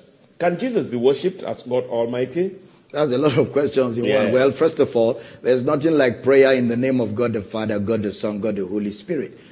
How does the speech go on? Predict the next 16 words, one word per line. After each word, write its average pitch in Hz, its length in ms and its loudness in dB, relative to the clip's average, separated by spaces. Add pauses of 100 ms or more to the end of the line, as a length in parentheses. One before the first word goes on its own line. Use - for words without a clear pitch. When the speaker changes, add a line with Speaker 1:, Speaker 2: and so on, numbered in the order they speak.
(100)
Speaker 2:
There's 107 220 0
only 143 180 6
one 127 320 4
name 123 220 -2
given 123 320 -2
unto 113 280 -8
us, 110 300 -6 (220)
and 107 120 -6
that's 117 160 -2
the 107 80 -4
name 135 300 -2
of 107 160 -4
Jesus, 120 380 -4
which 127 160 -6
is 110 140 -8
above 104 460 0